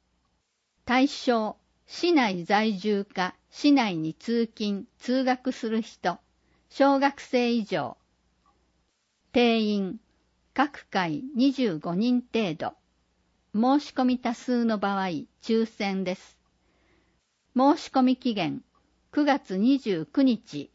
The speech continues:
金曜まで。申し込み方法、ロゴホーム、窓口、またはファックスで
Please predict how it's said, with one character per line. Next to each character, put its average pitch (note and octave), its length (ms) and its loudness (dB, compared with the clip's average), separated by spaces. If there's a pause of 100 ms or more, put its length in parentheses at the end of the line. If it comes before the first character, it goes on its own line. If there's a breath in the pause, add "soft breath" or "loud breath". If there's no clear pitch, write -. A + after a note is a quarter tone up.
(120)
金 C4 340 4
曜 A#3 220 0
ま D3+ 160 -4
で。 - 180 -10 (1400)
申 C4+ 220 4
し - 120 -16
込 C4+ 120 2
み C4 160 4
方 A#3+ 300 -2
法、 D#3 460 -8 (560)
ロ G#3 180 0
ゴ C#4 120 4
ホ B3+ 360 -2
ー - 20 -4
ム、 D#3 300 -6 (260)
窓 G#3 320 -2
口、 D3 460 -10 (360)
ま F#3 140 -6
た C4 200 0
は F#3 220 -2 (140)
フ C4 60 -2
ァ C4+ 60 -4
ッ - 20 -16 (120)
ク - 80 -18
ス - 160 -18
で D3+ 220 -10